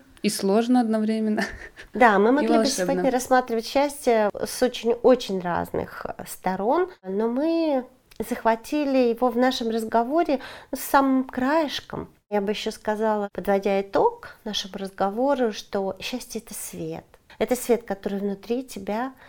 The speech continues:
Speaker 2: который ты изливаешь с помощью того творения, которое ты делаешь.
Speaker 1: То есть та
Speaker 2: Радость.
Speaker 1: самая гармония, которая тебя наполняет.
Speaker 2: С радостью, с лёгкостью, с позитивными эмоциями, получая удовольствие от того, что ты делаешь, как ты делаешь.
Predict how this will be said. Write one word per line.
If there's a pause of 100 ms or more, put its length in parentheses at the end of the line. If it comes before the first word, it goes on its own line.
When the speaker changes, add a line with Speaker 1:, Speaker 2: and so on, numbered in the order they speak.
(160)
Speaker 2:
который
ты
изливаешь
с
помощью
того
творения,
которое
ты
делаешь. (400)
Speaker 1:
То
есть
та
Speaker 2:
Радость.
Speaker 1:
самая
гармония,
которая
тебя
наполняет. (140)
Speaker 2:
С
радостью,
с
лёгкостью, (200)
с
позитивными
эмоциями,
получая
удовольствие
от
того,
что
ты
делаешь,
как
ты
делаешь.